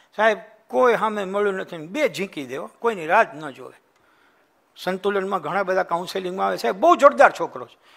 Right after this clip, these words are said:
એક વખત એને ટીચરને કહી દીધું, "ટીચર, તમને શું ભાન પડે? બહુ જોરદાર છે." હવે આપણે એને શું કહેવાય કે, "તું થોડોક સમય જવા દે દોસ્ત, તને કહી દેશે કે તને શું ભાન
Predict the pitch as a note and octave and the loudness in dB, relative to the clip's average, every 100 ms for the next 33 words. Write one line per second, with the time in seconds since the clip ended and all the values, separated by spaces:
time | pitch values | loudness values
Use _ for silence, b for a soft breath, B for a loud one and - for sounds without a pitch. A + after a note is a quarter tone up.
0 | b b A#3+ B3+ C4 C4+ C#4 C#4 C#4 D4 | b b 4 6 8 6 4 0 0 2
1 | E4 D#4+ B3+ G#3+ F3 D#3+ D3+ A3+ - C#4 | 4 4 4 2 0 -2 -2 -2 8 10
2 | C#4 A3+ G3 A3+ C4 D4+ G3+ F#3+ D#3+ - | 12 10 4 2 4 6 8 8 6 -6
3 | B2 - _ _ _ _ _ _ - - | -8 -10 _ _ _ _ _ _ 2 8
4 | D#4 F3+ A#3 C4+ C#4 D3 - - _ _ | 8 8 4 6 6 6 -4 -20 _ _
5 | _ _ _ _ _ _ _ _ _ _ | _ _ _ _ _ _ _ _ _ _
6 | _ A3 G3+ - A3+ A3+ A3 - B3 - | _ -10 -6 -4 -4 -4 -6 -10 -10 -8
7 | D#3+ E3+ F3+ - - G3 D#3 _ F3+ G3+ | -8 -6 -8 -10 -12 -12 -14 _ -2 0
8 | G3 - G3 F#3+ F#3 A3+ A3+ A#3+ B3 - | 0 -4 -6 -2 0 0 -2 -8 -10 -6
9 | G#3 A3 A3 F#3 E3+ C#3+ - C3 - E3+ | -4 -2 -2 -4 -4 -6 -8 -12 -12 -12
10 | E3 F3 B2+ C3 | -10 -12 -12 -18